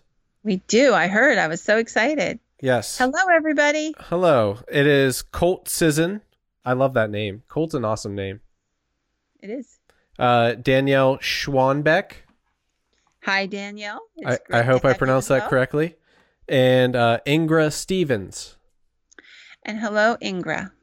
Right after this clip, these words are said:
Speaker 1: It is wonderful to have all three of you. Welcome.
Speaker 2: Welcome,
Speaker 1: to the
Speaker 2: and
Speaker 1: Paranormal
Speaker 2: thank you
Speaker 1: List.
Speaker 2: so much for helping us grow with your contribution.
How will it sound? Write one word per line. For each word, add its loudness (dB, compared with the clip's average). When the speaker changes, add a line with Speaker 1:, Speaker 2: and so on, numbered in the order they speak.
Speaker 1:
It -6
is -6
wonderful 2
to 0
have -2
all 0
three -6
of -12
you. -12
Welcome. -4
Speaker 2:
Welcome, 0
Speaker 1:
to -12
the -8
Speaker 2:
and 2
Speaker 1:
Paranormal -18
Speaker 2:
thank 0
you -2
Speaker 1:
List. -4
Speaker 2:
so 2
much -4
for -2
helping -2
us -4
grow 2
with -6
your -4
contribution. -6